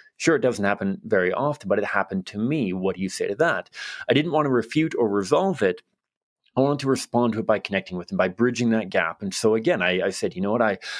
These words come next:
I'm really sorry that you endured that through your childhood. And I know that nobody here in this pro-life organization that I'm working with wants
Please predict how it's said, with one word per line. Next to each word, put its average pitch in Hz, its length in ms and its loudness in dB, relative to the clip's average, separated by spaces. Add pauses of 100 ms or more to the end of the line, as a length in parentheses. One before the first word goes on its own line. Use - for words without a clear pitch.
(200)
I'm 95 200 0
really 117 400 2
sorry - 560 -4 (160)
that 92 160 2
you 107 220 2
endured 104 460 0
that 95 280 -2 (140)
through 101 160 0
your 95 380 2
childhood. 87 640 -4
And 98 140 -2
I 98 100 2
know 113 460 0 (480)
that 98 280 2
nobody 107 680 0
here 82 440 -2
in 101 140 -2
this 98 140 -2
pro-life 107 340 2
organization 101 520 0
that 92 80 0
I'm 92 100 0
working 104 320 0
with 113 260 -2
wants 101 340 0